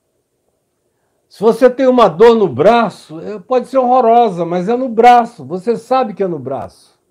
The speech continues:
Se você tem qualquer que seja o desconforto tópico no corpo, ou identificável,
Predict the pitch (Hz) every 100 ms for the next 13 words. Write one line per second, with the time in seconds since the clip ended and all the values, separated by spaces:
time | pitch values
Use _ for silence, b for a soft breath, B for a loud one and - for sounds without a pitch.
0 | _ _ _ _ _ _ _ _ _ _
1 | _ _ _ _ _ _ - 208 240 262
2 | 247 277 269 254 226 - 254 247 277 269
3 | 247 185 - 254 254 180 208 208 196 240
4 | 214 - 233 202 202 - - 240 220 -
5 | 113 - 90 - _ _ _ _ _ _
6 | _ _ _ _ 165 190 - 220 220 -
7 | - - 92 _ _ _ _ _ - 190
8 | 233 190 254 240 - 226 - 180 233 233
9 | 131 117 90 78